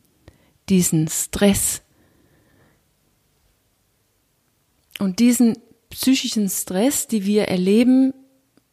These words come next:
rund um alles, rund um das Beschimpfung, die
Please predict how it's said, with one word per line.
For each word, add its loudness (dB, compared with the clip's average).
rund 4
um 2
alles, -2
rund 4
um 2
das -2
Beschimpfung, 0
die 4